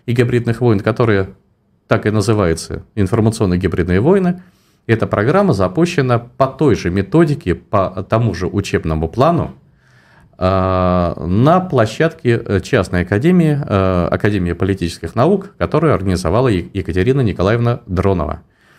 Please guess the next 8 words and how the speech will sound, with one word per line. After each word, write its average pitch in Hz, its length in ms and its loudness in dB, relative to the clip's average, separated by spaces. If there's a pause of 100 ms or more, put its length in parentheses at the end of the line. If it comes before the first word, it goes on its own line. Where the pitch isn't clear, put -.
(640)
И, 95 580 4 (120)
э, 90 560 0 (500)
э, 98 360 -4 (260)
эта 127 220 0
п-, 113 440 -2
программа, 120 760 0
она, 123 360 2
э, 107 280 0